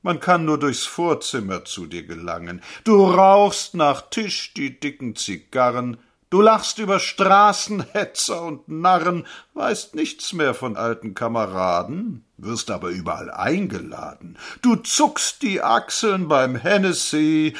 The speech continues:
und vertrittst die deutsche Sozialdemokratie. Du hast mit der Welt deinen Frieden gemacht. Hörst du nicht manchmal in dunkler Nacht eine leise Stimme,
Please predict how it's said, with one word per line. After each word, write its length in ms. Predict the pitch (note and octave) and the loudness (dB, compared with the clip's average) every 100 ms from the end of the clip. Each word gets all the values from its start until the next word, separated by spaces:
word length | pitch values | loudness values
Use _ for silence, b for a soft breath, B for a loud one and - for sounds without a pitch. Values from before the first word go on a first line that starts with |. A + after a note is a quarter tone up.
| B | B
und 180 | F#3+ E3+ | -4 -2
vertrittst 760 | C#3 A#2 - C3+ - - - C#3 | -2 -4 -2 -2 -2 -6 -8 -6
die 160 | C3 | -4
deutsche 420 | A#2+ G#2+ G#2 - | -2 -2 -4 -6
Sozialdemokratie. 2000 | G#2+ B2 - - - A2 F2+ D#2 - E2 E2 D#2+ - E2 D#2 - - D#2+ D2+ D#2+ B B B - | -4 -6 -6 -8 -2 -2 -4 -10 -14 -14 -14 -16 -14 -12 -12 -12 -12 -10 -12 -16 B B B 2
Du 120 | B3 | 4
hast 260 | B3+ B3 | 4 0
mit 160 | C#4+ B3 | -6 0
der 180 | B3 G3+ | 0 4
Welt 300 | A3+ A3+ A3+ | 4 4 2
deinen 300 | A3+ A3+ A3+ | 0 2 -2
Frieden 720 | - C#3 C3+ B2+ A2+ A2+ G#2+ | -4 -6 -4 -2 -4 -6 -6
gemacht. 500 | A2 A2 A2 A2+ A2+ _ _ _ _ _ _ _ _ _ | -6 -4 -2 -2 -6 _ _ _ _ _ _ _ _ _
Hörst 500 | - - - - - | -12 -10 -8 -10 -10
du 120 | D3 | -12
nicht 400 | D#3 E3+ - - | -10 -12 -14 -12
manchmal 680 | A#2+ D3 E3 - G3+ G#3 A3 | -8 -8 -10 -10 -6 -6 -6
in 220 | A#3 G#3+ _ | -8 -10 _
dunkler 600 | D3+ D#3+ G#3+ - A3 A3 | -4 -4 -6 -8 -6 -4
Nacht 640 | G3+ C#3 D3+ F3+ - - B B | -4 -4 -6 -8 -16 -16 B B
eine 300 | - D#3+ G#3 | -6 -4 -2
leise 640 | G3 G3+ C4 D4+ D4 C#4 | -2 -2 -2 -4 -4 -6
Stimme, 680 | A3+ - - - G4 - B2 | -6 -10 -8 -8 -8 -8 -12